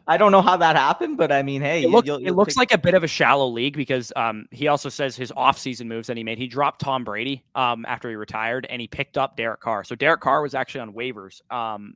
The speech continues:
Speaker 2: so I would say that this is probably a bit of a shallow, uh, shallower league. Um, and he says, "A dumb move by me to drop Tom Brady," but I would say, I mean, given that you have Herbert and Watson, was Tom Brady gonna get in your lineup very often anyway?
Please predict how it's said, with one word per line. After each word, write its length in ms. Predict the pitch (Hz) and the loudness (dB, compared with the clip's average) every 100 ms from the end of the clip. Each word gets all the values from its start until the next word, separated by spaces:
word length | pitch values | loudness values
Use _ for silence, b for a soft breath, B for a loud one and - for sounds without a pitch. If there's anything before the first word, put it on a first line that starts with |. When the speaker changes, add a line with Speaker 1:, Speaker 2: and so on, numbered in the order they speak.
| - | -16
Speaker 2:
so 320 | - 127 113 | -6 -4 -2
I 120 | 123 | -2
would 140 | 139 | -4
say 140 | 131 139 | -4 -8
that 100 | 135 | -8
this 140 | 143 | -12
is 80 | 151 | -8
probably 320 | 139 139 143 | -6 -6 -6
a 40 | 127 | -8
bit 120 | 131 | -8
of 80 | 120 | -8
a 40 | |
shallow, 380 | - 113 117 113 - | -8 -6 -6 -8 -8
uh, 160 | 113 | -8
shallower 560 | 101 - 123 127 120 113 | -6 -6 -4 -4 -6 -10
league. 380 | 104 120 139 _ - | -10 -10 -10 _ -10
Um, 180 | 120 117 | -8 -6
and 40 | |
he 60 | 120 | -8
says, 240 | - 135 135 | -4 -6 -6
"A 60 | 135 | -2
dumb 260 | 143 147 | 0 0
move 220 | 139 135 | -2 -6
by 160 | 127 117 | -4 -4
me 160 | 117 120 | -6 -12
to 80 | |
drop 260 | 113 120 117 | -8 -8 -8
Tom 200 | 120 113 | -10 -10
Brady," 260 | 113 123 120 | -10 -10 -8
but 100 | 123 | -6
I 80 | |
would 140 | 131 123 | -8 -8
say, 220 | 135 123 | -8 -8
I 320 | - _ _ | -8 _ _
mean, 120 | 135 | -8
given 200 | 127 156 | -4 -4
that 60 | 165 | -4
you 60 | 151 | -6
have 120 | 127 | -4
Herbert 340 | 135 131 127 | -4 -2 -4
and 100 | 110 | -6
Watson, 420 | 104 107 113 131 | -6 -4 -4 -6
was 120 | 123 - | -10 -6
Tom 220 | 123 120 | -6 -4
Brady 200 | 123 120 | -6 -6
gonna 180 | 120 113 | -8 -8
get 140 | 113 | -10
in 60 | 117 | -10
your 120 | 107 | -14
lineup 320 | 98 107 123 | -10 -8 -8
very 200 | 123 117 | -6 -4
often 320 | 113 113 104 | -4 -6 -12
anyway? 360 | 101 113 120 | -12 -6 -6